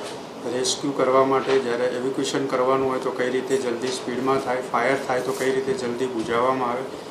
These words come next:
એ અંતર્ગત ઘણા બધા પ્રોગ્રામ્સ આ વીકની અંદર સપ્તાહમાં કરવામાં આવી રહ્યા છે. જેના અંતર્ગત છોટાઉદેપુર નગરપાલિકા ફાયર બ્રિગેડ દ્વારા બોડેલી ખાતે ઢોકલિયા હોસ્પિટલ ખાતે એક મોક ડ્રિલનું વહીવટી તંત્ર સાથે સલ-, અ, અ,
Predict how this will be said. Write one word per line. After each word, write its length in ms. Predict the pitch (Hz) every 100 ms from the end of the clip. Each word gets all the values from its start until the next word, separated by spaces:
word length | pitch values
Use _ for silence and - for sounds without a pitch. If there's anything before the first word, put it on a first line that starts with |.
| - - - 139
એ 40 |
અંતર્ગત 440 | 143 139 143 139 135 -
ઘણા 200 | 123 131
બધા 240 | 135 135
પ્રોગ્રામ્સ 540 | 131 120 131 139 135
આ 140 | - -
વીકની 380 | 123 123 135 135
અંદર 320 | 131 127 135 - - - -
સપ્તાહમાં 580 | - - - 131 135 135
કરવામાં 380 | 120 127 127
આવી 160 | 117 120
રહ્યા 160 | 117 104
છે. 340 | 101 147 -
જેના 240 | 123 139
અંતર્ગત 420 | 139 135 139 135 135
છોટાઉદેપુર 680 | - 127 - 139 139 135 135
નગરપાલિકા 680 | 123 117 131 135 127 131 135
ફાયર 300 | 131 120 123
બ્રિગેડ 320 | 127 127 113
દ્વારા 320 | 110 120 120 - - - - - - - - 120
બોડેલી 320 | 135 151 156
ખાતે 460 | 143 135 143 123 - - - - -
ઢોકલિયા 420 | 117 131 135 151
હોસ્પિટલ 500 | 131 127 139 135 135
ખાતે 260 | 127 123 131
એક 140 | 135
મોક 280 | 120 123 120
ડ્રિલનું 540 | 135 139 139 139 123
વહીવટી 380 | 120 120 135 139
તંત્ર 380 | 135 123 117 135
સાથે 360 | 131 123 131
સલ-, 480 | 127 131 127 131 -
અ, 20 |
અ, 560 | 123 120 135 - 113 117